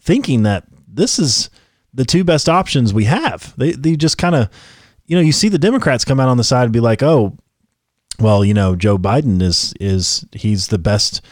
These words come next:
choice we've got. Look at all of the good things that he's done." And when in fact, you look at his record, it's completely opposite of what the Democrats actually say they want. And then same thing on the Republican side. You know, Trump is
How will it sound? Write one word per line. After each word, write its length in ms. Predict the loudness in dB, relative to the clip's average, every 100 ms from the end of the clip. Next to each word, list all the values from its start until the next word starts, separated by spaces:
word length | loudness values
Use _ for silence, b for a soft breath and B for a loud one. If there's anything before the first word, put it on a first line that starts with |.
| b b b
choice 360 | -2 0 0 0
we've 140 | 0
got. 300 | 0 0 0
Look 180 | -2 0
at 100 | 2
all 200 | 2 2
of 160 | 2
the 120 | 0 0
good 220 | -2 0
things 280 | 0 0 0
that 140 | 0
he's 160 | 0 0
done." 360 | 0 0 0
And 100 | 0
when 120 | 2
in 120 | 2 0
fact, 260 | 0 0
you 100 | 0
look 120 | 0
at 60 | 0
his 120 | 0
record, 300 | 0 0 -2
it's 120 | -2
completely 360 | -2 0 2 2
opposite 400 | 0 0 0 0
of 80 | 0
what 100 | -2
the 60 |
Democrats 460 | 0 0 0 0 0
actually 240 | -2 -2
say 160 | 0 2
they 100 | 2
want. 400 | 2 0 -2 -6 B B B B B B
And 160 | 0 2
then 400 | 4 2 0 -4
same 260 | 0 2
thing 140 | 2 2
on 80 | 2
the 80 |
Republican 460 | 2 2 0 0 0
side. 380 | 0 0 -2 -8 b b b -8
You 140 | 0
know, 260 | 2 2 -2 -4
Trump 280 | -2 0
is 200 | 0 -2